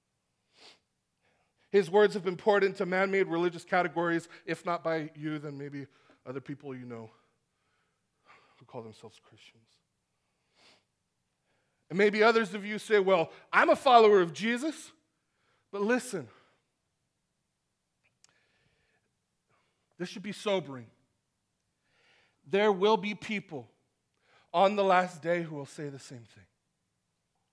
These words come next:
And Jesus will say, "Depart from me, I never knew you." Why is that? They're looking through a distorted lens of man-made religion.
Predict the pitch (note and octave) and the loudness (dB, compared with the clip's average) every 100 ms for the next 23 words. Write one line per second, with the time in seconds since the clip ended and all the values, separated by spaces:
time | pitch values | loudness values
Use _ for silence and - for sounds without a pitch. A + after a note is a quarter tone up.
0 | _ _ _ _ _ C3+ C3 D3+ F#3 F#3 | _ _ _ _ _ -18 -10 -8 -8 -10
1 | - G#3 - - F#2 _ _ _ _ _ | -18 -18 -18 -20 -20 _ _ _ _ _
2 | _ _ _ _ _ _ _ _ _ - | _ _ _ _ _ _ _ _ _ -20
3 | C#3 - F3+ F#3 - F#3+ E3+ D#3+ D3+ C#3+ | -20 -10 -8 -8 -12 -16 -14 -14 -14 -14
4 | C#3 C#3 C#3 C#3 A#2 G#2+ _ _ _ _ | -16 -18 -16 -16 -18 -20 _ _ _ _
5 | _ _ _ _ _ _ _ _ _ _ | _ _ _ _ _ _ _ _ _ _
6 | _ _ _ _ _ _ C3+ F#3+ G#3 F#3 | _ _ _ _ _ _ -6 -2 -2 -2
7 | D3+ - G#2+ - _ _ _ _ _ _ | -6 -16 -20 -20 _ _ _ _ _ _
8 | _ _ _ _ _ _ _ _ _ _ | _ _ _ _ _ _ _ _ _ _
9 | - _ _ _ - B2 C3 C3+ D#3+ - | -20 _ _ _ -20 -14 -12 -12 -16 -14
10 | D#3 C3+ C3 - C#3+ D3+ C#3 C3+ C3+ - | -14 -14 -16 -12 -12 -12 -14 -16 -16 -20
11 | _ B2+ A2+ B2+ B2+ B2+ B2+ B2 C3 C#3 | _ -20 -20 -16 -16 -16 -18 -18 -16 -16
12 | A#2 | -20